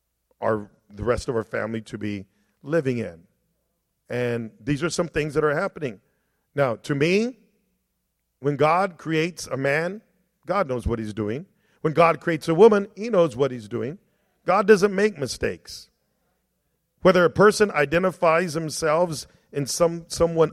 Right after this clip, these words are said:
other than who they are, that is a spiritual problem. They're saying, "God made a mistake." No, God didn't make any mistakes.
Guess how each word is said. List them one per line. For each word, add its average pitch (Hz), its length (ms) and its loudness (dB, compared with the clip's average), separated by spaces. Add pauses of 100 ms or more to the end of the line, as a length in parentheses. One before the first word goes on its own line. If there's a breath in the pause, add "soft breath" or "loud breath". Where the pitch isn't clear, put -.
other 160 260 2
than 151 160 0
who 147 180 -2
they 156 160 2
are, 160 400 0 (600)
that 170 320 2
is 151 180 -4
a 147 120 -8
spiritual 165 500 -4
problem. 170 460 -4
They're 127 120 -4
saying, 131 280 -8
"God 131 300 0
made 120 180 -4
a 123 40 -4
mistake." 135 400 -8
No, 240 140 -14
God 127 220 -8
didn't 113 180 -12
make 110 200 -12
any 104 80 -16
mistakes. 98 640 -16